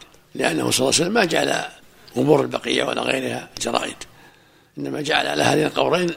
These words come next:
اللذين أطلعه الله على عذابهما. والشاهد قوله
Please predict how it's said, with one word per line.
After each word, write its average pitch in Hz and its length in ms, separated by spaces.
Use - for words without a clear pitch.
اللذين 147 440
أطلعه 156 520
الله 165 260
على 92 160
عذابهما. 143 580
والشاهد 175 440
قوله 147 400